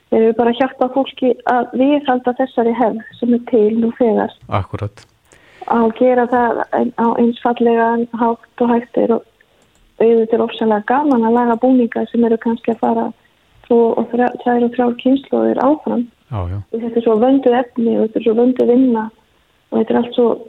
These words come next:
Speaker 1: þetta er allt svo verðmikið og verðmætt.
Speaker 2: Já. Eitt kannski aðeins í lokin, Oddný, við settum einn spurningu í gær inn á vísi punktur is, þar sem við spurðum, „Átt þú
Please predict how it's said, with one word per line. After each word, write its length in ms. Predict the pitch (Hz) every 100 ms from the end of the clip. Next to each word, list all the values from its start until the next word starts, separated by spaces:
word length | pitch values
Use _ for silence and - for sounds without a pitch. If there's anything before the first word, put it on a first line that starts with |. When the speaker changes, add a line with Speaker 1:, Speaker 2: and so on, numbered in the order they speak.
| -
Speaker 1:
þetta 220 | - 233 240
er 60 |
allt 100 | 240
svo 140 | 233 226
verðmikið 680 | 233 254 285 262 190 - 226
og 80 | 220
verðmætt. 460 | 254 254 - - _
Speaker 2:
Já. 220 | - 107 90 90 131 131 82 - - - - _
Eitt 220 | - 143 -
kannski 240 | 160 139
aðeins 160 | 160 147
í 60 | 147
lokin, 280 | 165 147
Oddný, 200 | 123 113
við 320 | 113 127 123 -
settum 320 | 139 131 143
einn 80 | 131
spurningu 560 | 165 170 160 123 120
í 60 | 113
gær 220 | 110 98
inn 80 | 117
á 60 | 117
vísi 240 | 127 123 120
punktur 300 | 107 - 87
is, 240 | 92 - - _ _ _ _ _
þar 180 | - 110
sem 100 | 107
við 80 | 104
spurðum, 460 | - 120 113 107 101
„Átt 240 | 123 120 -
þú 200 | 127